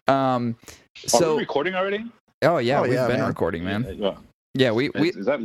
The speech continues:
Speaker 2: is that legal? You didn't tell me.
Speaker 1: Yeah,
Speaker 2: All
Speaker 1: it,
Speaker 2: right.
Speaker 1: it sure
Speaker 2: All right.
Speaker 1: is. It sure is. It's, it's, uh,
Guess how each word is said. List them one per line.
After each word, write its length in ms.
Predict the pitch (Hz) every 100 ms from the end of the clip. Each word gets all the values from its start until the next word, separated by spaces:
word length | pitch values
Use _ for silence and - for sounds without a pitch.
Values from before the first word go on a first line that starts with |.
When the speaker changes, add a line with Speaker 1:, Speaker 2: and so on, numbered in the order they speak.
| - _ _ _ _ - -
Speaker 2:
is 60 |
that 140 | 123 117
legal? 360 | 117 143 165
You 80 | 127
didn't 140 | 123 120
tell 180 | 131
me. 220 | 127 87 85 -
Speaker 1:
Yeah, 340 | 127 117 107 87
Speaker 2:
All 40 |
Speaker 1:
it, 120 | 135 135
Speaker 2:
right. 180 | 87
Speaker 1:
it 140 | 143 139
sure 300 | - 113 120
Speaker 2:
All 140 | 113
right. 100 | 123
Speaker 1:
is. 200 | 110 104 -
It 160 | 135 -
sure 280 | - 131 123
is. 340 | 131 113 120 -
It's, 280 | 131 - 185
it's, 260 | 135 -
uh, 280 | 143 127 120